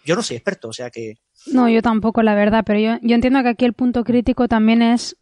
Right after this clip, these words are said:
Speaker 2: mm, asociar la variación de brillo a que sea un efecto de microlente, ¿no? Porque además tratándose de un cuásar, pues no lo sé, igual, igual es otra cosa.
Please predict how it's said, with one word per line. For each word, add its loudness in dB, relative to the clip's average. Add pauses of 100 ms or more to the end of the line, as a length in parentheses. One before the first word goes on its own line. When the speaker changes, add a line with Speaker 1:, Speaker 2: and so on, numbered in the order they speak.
Speaker 2:
mm, -2 (140)
asociar -2
la 4
variación 2
de -2
brillo 4
a 4
que -4
sea 0
un -2
efecto -4
de 0
microlente, 0
¿no? -8
Porque -4
además 2
tratándose 0
de 0
un -2
cuásar, 2 (800)
pues -2
no 4
lo 4
sé, 0 (300)
igual, 2
igual 0
es -2
otra -4
cosa. -10